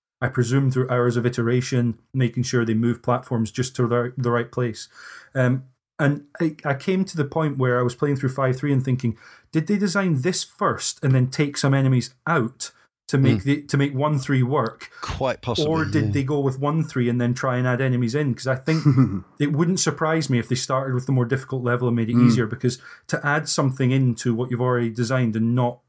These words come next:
Speaker 1: screw it up must be incredibly difficult. And I think that is what struck me playing through it recently. With, with all these games to a certain degree, but certainly with, with the first one, the fact that they were making these levels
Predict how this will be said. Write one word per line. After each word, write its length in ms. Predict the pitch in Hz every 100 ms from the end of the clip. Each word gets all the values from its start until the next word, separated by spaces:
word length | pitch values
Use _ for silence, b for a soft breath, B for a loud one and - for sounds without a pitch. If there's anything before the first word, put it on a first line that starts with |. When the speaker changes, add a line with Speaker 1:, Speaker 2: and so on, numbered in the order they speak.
| _ _ _ _ _ _ _ _ -
Speaker 1:
screw 400 | - - 139 123
it 80 |
up 300 | 127 101 - - B B B
must 300 | 139 127 -
be 100 | 135
incredibly 460 | 120 113 131 123 117
difficult. 520 | 123 131 127 113 107
And 300 | 127 123 127
I 80 | 131
think 320 | - 156 147
that 500 | 131 113 127 131 123
is 240 | 127 110 123
what 260 | 123 113 - _ _ _ _ -
struck 440 | - - 139 135
me 140 | 127 117
playing 400 | - 123 123 120
through 220 | - 123
it 140 | 117 -
recently. 580 | 123 131 131 117 110 107 B B B B B _ _ _ _ 170
With, 280 | 143 147
with 160 | 147 143
all 180 | 156 160
these 220 | 131 123
games 240 | 123 113
to 100 | -
a 60 | 117
certain 300 | - 135 123
degree, 200 | 110 107
but 180 | 113 127
certainly 400 | 139 135 127 117
with, 280 | 113 - -
with 200 | 131 127
the 60 | 131
first 280 | 139 131
one, 160 | 120 113
the 60 | 110
fact 260 | 139 131
that 220 | 123 127 - _ _ _ _ _ - B B B
they 160 | 135 139
were 120 | 135
making 420 | 131 135 135 131
these 260 | 120 123 117
levels 560 | 123 117 113 107 -